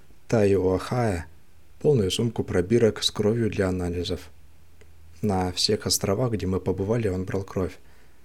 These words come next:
Вожди, старики и местные власти помогли отобрать тех, кого еще можно было считать чистокровными. С третьим мы самолетом отправили пробирки в термосах со льдом в Мельбурн, лабораторию стран британского содружества.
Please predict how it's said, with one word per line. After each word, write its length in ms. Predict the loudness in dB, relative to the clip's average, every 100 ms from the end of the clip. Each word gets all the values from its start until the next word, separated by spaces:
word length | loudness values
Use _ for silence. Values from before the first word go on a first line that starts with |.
| -8
Вожди, 420 | 0 0 2 4 4
старики 540 | 4 2 2 0 0
и 60 | 0
местные 340 | 0 0 -2
власти 400 | 0 0 0 -2
помогли 520 | -2 -2 0 2 2 0 -16 -20 -20 -4
отобрать 520 | 2 4 6 6 4
тех, 260 | 0 0 0 -2
кого 320 | 0 2 4
еще 260 | 2 2 0
можно 320 | 2 2 2
было 240 | 2 2 2
считать 360 | 2 2 2
чистокровными. 880 | 2 -2 0 0 -2 -2 0 -2 -4 -8 -16 -20 -20 -20 -20 -20 -12 -6
С 100 | 4
третьим 380 | 4 4 2
мы 120 | 4 2
самолетом 580 | 2 2 2 2 2
отправили 640 | 0 0 2 2 4 4 2
пробирки 580 | 0 2 4 2 0
в 160 | -2 -2
термосах 540 | 0 2 2 2 0
со 140 | 0 0
льдом 300 | 2 2 2
в 120 | 2
Мельбурн, 540 | 4 4 4 2 0 -8 -16 -20 -2
лабораторию 640 | 2 4 4 2 2 4 2
стран 340 | 2 0 0
британского 640 | 0 0 0 -2 -2 -2
содружества. 720 | -2 -2 0 0 -2 -4 -6